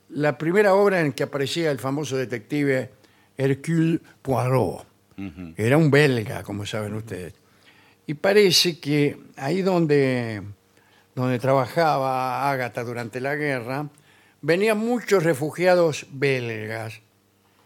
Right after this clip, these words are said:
Speaker 1: Y parece que ella se inspiró en uno de ellos, un tipo de gran astucia,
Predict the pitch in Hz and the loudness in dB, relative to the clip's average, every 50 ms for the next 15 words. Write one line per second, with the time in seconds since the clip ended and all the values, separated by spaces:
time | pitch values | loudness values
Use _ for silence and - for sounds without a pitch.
0 | _ _ _ _ _ _ _ _ - 135 123 123 127 123 120 120 117 113 110 - | _ _ _ _ _ _ _ _ -10 -8 -8 -6 -6 -6 -6 -8 -8 -10 -12 -14
1 | _ _ _ _ - 151 165 165 156 180 185 196 190 180 135 160 151 143 135 - | _ _ _ _ -6 -4 -4 -4 -4 -4 -4 -2 -2 -2 -2 0 -2 -2 -2 -4
2 | - 135 139 175 175 151 139 139 147 139 139 135 135 147 160 151 143 135 123 127 | -4 -4 -2 0 0 0 0 -2 -2 -4 -4 -4 -2 -2 0 0 0 -2 -2 -4
3 | 131 131 131 131 _ _ _ _ _ _ _ _ _ _ _ _ - 110 110 107 | -6 -6 -6 -10 _ _ _ _ _ _ _ _ _ _ _ _ -14 -12 -12 -12
4 | 104 - - 131 117 - - 110 110 107 104 101 98 107 123 127 123 120 107 - | -12 -12 -12 -14 -14 -12 -12 -10 -10 -8 -10 -10 -10 -8 -6 -6 -6 -6 -8 -12
5 | - - - 170 151 - - - - 127 127 127 131 143 160 170 165 | -14 -10 -8 -8 -8 -8 -8 -8 -8 -6 -6 -6 -6 -6 -6 -8 -12